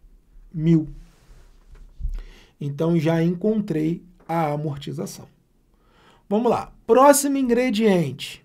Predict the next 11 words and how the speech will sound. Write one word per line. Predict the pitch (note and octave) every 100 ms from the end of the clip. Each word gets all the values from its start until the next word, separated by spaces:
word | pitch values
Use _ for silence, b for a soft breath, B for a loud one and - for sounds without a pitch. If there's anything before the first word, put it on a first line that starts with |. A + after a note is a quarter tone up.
| _
né? | E3 F3
Seguindo | - E3 E3+ G#3+
aqui | A3 G#3+
a | G#3+
receitinha | F#3+ G3+ G#3+ - F#3
de | F3+
bolo, | F3 B2+ - _ _ _ b b b b b
né? | - D3 F3 G3+ - _ -
Encontrei | - A#2+ A2 C3+
a | F3+
amortização. | G#3 G#3+ - A3+ B3+ - G2